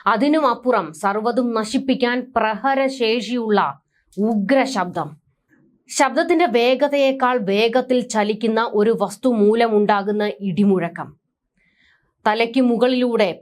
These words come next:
പേടിപ്പെടുത്തുന്ന സോണിക് ബൂം ശബ്ദത്തോടെ ഇസ്രയേൽ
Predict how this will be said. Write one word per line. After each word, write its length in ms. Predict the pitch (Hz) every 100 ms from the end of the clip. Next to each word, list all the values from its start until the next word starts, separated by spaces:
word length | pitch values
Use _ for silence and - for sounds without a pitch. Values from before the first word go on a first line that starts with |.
| -
പേടിപ്പെടുത്തുന്ന 920 | 208 226 247 269 262 220 220 226 226
സോണിക് 600 | 220 - 220 220 247 208
ബൂം 680 | 175 156 190 202 202 147 -
ശബ്ദത്തോടെ 720 | - 214 190 190 226 226 208 214
ഇസ്രയേൽ 720 | - 196 220 214 220 226